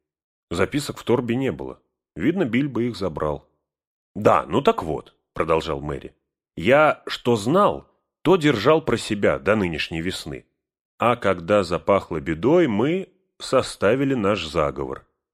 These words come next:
и каждый выложил, что ему известно. Ты ведь молчун, вроде Гэндальфа. Тот, правда, ещё хуже тебя. Не скрою, однако, был у нас и главный слухач-соглядатый. Не скрою и...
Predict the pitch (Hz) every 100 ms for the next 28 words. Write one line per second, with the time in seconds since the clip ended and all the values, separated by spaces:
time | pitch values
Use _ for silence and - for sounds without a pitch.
0 | _ _ - 117 190 233 202 170 120 170
1 | 180 135 139 - 107 123 110 104 98 80
2 | 73 69 - 67 _ _ _ _ 110 131
3 | 127 - - _ _ _ 98 113 110 -
4 | 175 180 - _ _ _ - 104 123 101
5 | 98 160 156 90 - - - _ _ _
6 | _ _ - 165 - 139 131 117 110 -
7 | 92 78 76 65 - - 67 65 - _
8 | _ _ _ - 196 - 208 226 208 190
9 | 147 165 175 160 120 147 190 147 131 160
10 | 151 - 104 95 95 104 147 156 139 139
11 | 135 123 _ _ - 107 95 - 104 107
12 | - - 85 85 76 78 82 73 - 64
13 | - _ - 78 73 - - 127 170 165
14 | 156 - 113 127 127